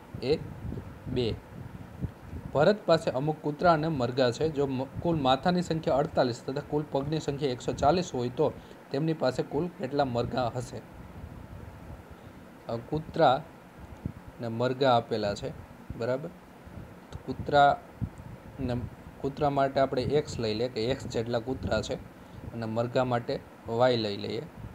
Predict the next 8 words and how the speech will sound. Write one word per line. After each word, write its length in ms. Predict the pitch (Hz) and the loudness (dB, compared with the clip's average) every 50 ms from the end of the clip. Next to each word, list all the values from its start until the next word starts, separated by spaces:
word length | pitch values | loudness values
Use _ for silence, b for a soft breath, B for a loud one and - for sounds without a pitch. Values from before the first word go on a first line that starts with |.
| - - - - - - - - - - - - - - - | -16 -16 -16 -16 -16 -16 -16 -20 -20 -20 -18 -18 -16 -2 0
તો 100 | 151 127 | 0 2
માથાની 520 | 120 117 123 143 143 - 175 160 160 160 | 4 6 6 6 6 4 2 4 4 2
સંખ્યા, 360 | 151 - 147 147 139 - 113 | 2 0 -2 -4 -2 -2 -2
માથું 400 | 107 110 117 123 127 - 151 135 | 0 2 2 0 2 0 -2 0
તો 60 | - 135 | 2 2
એક 220 | 139 139 - 139 | 2 2 2 0
જ 100 | 135 135 | 0 2
હોય, 140 | 139 143 | 0 -2